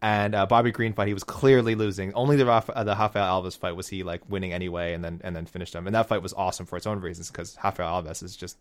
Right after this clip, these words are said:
also insane. So three in-, exciting knockouts. Um, and again, very tough division. Is he gonna get a ranked guy next? Is he gonna be a contender in twenty twenty-three?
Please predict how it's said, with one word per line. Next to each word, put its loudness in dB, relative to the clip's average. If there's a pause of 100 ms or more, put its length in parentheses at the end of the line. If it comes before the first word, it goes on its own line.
(100)
also -8
insane. -8 (480)
So 4 (140)
three 6
in-, 0 (260)
exciting 2
knockouts. 0 (360)
Um, 0 (460)
and 2
again, 0
very 2
tough 0
division. -2 (640)
Is -4
he -4
gonna 6
get 8
a 10
ranked 2
guy 6
next? 0
Is -6
he -4
gonna 0
be 0
a -2
contender 0
in 2
twenty -2
twenty-three? -4